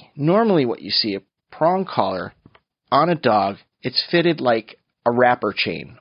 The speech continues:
or like, you know, I grew up in the generation of the eighties, and, uh,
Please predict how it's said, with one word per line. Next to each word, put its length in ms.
or 540
like, 240
you 100
know, 300
I 160
grew 260
up 140
in 80
the 80
generation 800
of 120
the 140
eighties, 540
and, 360
uh, 200